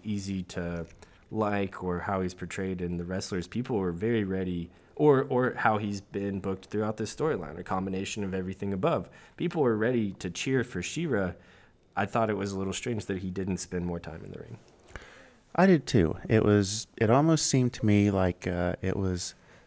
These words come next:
Speaker 2: sixty percent Cash Flow, twenty percent Shera, twenty percent, uh, Jesse Goddard's.
Speaker 1: I might even go twenty-five fifteen Jesse Goddard, Shera in that order.
Speaker 2: You could very well be right.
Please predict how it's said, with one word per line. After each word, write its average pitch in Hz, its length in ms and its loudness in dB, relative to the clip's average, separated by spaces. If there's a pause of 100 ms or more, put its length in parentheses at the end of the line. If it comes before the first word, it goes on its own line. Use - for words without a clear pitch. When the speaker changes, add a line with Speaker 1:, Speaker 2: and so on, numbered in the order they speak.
(160)
Speaker 2:
sixty - 420 0
percent 107 540 4 (180)
Cash 107 340 4
Flow, 98 360 4
twenty 104 340 4
percent 101 380 0
Shera, 92 420 2
twenty 92 260 2
percent, 90 460 0 (180)
uh, 92 460 0
Jesse 95 300 0
Goddard's. - 440 -4 (380)
Speaker 1:
I - 60 -10
might 110 200 -4
even 95 300 -6
go 87 300 -6
twenty-five 82 580 -10
fifteen 92 580 -12 (200)
Jesse 87 300 -10
Goddard, 85 340 -8
Shera - 400 -12 (220)
in 90 160 -6
that 85 180 -12
order. 92 360 -14
Speaker 2:
You 87 120 0
could 92 180 0
very 90 220 6
well 90 160 4
be 87 100 2
right. 107 260 -2